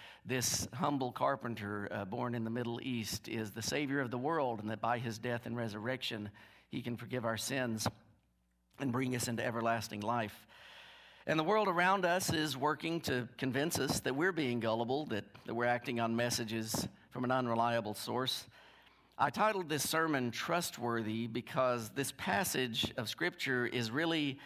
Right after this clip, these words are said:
an apologetic for the trustworthiness of the gospel message.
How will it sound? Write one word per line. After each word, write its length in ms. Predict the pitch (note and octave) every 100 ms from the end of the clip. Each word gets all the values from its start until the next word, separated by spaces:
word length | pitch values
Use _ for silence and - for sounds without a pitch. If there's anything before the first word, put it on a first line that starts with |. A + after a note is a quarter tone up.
| -
an 100 | -
apologetic 880 | B2+ - F3 E3 B2+ C#3+ F3+ C3 -
for 460 | - C3 A#2+ A#2 A2+
the 80 | B2
trustworthiness 1000 | - E3 - B2+ B2+ G#2+ F#2+ F2 G#2+ - -
of 120 | B2
the 80 | A#2+
gospel 400 | A2+ A2+ - G#2+
message. 540 | G#2+ G#2 - - -